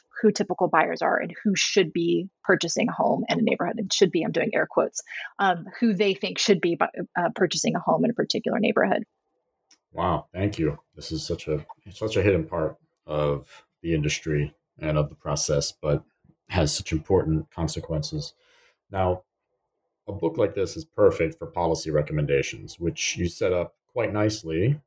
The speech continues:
Speaker 2: by, uh, well, throughout the book, you set it up by presenting the perspectives and the perspec-, pr-, practices of these race breakers, the folks within the industry who use this people-oriented market rubric. So what are you proposing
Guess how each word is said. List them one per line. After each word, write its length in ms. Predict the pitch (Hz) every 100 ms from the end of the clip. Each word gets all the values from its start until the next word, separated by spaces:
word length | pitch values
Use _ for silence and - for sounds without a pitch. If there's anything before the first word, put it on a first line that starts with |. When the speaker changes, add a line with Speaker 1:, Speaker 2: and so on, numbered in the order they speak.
| _ _
Speaker 2:
by, 460 | 85 80 80 80 78 _ _ _ _
uh, 120 | 85 82
well, 100 | 85
throughout 360 | 98 101 127
the 40 | 87
book, 220 | 78 76
you 60 | 78
set 200 | 87 78
it 80 |
up 220 | 80 - -
by 120 | 78
presenting 560 | - 80 92 90 87
the 80 | 80
perspectives 600 | - - - 95 - 82
and 120 | 85 80
the 40 |
perspec-, 520 | 76 87 - 80 78 _ _
pr-, 140 | 92 -
practices 500 | - 92 82 - 87
of 160 | 85 85
these 420 | 87 85 - - _
race 200 | 127 131
breakers, 680 | - 85 78 76 73 - - -
the 80 | -
folks 260 | 90 82
within 240 | 82 90 85
the 140 | 85
industry 440 | 87 82 - 87
who 120 | 80 85
use 320 | 165 - 156
this 180 | 160 -
people-oriented 920 | _ - 90 85 80 80 78 82 73
market 420 | 78 80 80 76 -
rubric. 380 | 98 76 71 -
So 480 | - - 85 85 - _ _
what 140 | 151
are 40 |
you 100 | 156
proposing 680 | 151 120 98 98 87 85 82